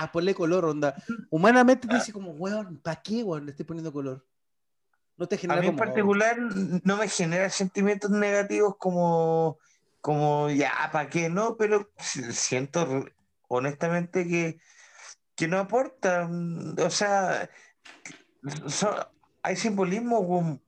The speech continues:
Speaker 2: bien bueno, weón. Hay simbolismo bien bueno del feminismo, eh... pero este realmente siento que no,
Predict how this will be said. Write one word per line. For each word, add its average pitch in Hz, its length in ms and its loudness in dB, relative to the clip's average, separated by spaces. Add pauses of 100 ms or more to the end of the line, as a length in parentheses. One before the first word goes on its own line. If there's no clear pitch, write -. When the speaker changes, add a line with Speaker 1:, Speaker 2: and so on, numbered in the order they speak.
(140)
Speaker 2:
bien 220 220 0
bueno, 269 280 0
weón. 110 500 -2
Hay 127 100 -2
simbolismo 160 580 0
bien 180 260 -2
bueno 175 440 -2 (520)
del 113 120 -4
feminismo, 120 840 0
eh... 107 580 -2 (720)
pero 135 300 0
este 196 320 -2
realmente 226 840 0
siento 214 420 -2
que - 120 0
no, 196 300 0